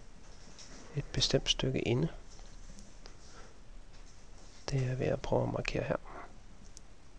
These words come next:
Og sådan at vi tager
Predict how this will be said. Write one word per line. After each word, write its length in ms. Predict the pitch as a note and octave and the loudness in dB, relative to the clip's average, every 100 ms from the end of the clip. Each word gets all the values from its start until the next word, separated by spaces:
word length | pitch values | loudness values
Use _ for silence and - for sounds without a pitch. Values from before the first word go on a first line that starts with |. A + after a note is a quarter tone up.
| - - - - - - - - - - - - - - - - - - - - - - - - - - - - - - - - - - | -10 -10 -10 -12 -10 -10 -10 -10 -10 -10 -10 -10 -10 -10 -10 -10 -10 -10 -10 -10 -12 -12 -12 -12 -12 -12 -12 -12 -12 -12 -10 -10 -10 -6
Og 840 | - - C3+ C3+ C#3+ D3+ D3+ D3 - - - - - - - - - - - - - - - - - - - - - - - - | -4 0 0 0 0 0 0 0 -2 -6 -8 -8 -10 -12 -12 -12 -12 -12 -10 -10 -8 -6 -6 -8 -8 -6 -6 -8 -8 -10 -6 2
sådan 340 | - B2+ B2+ | 6 6 6
at 140 | B2+ - - | 4 4 2
vi 80 | |
tager 300 | - C3+ B2+ | 6 8 8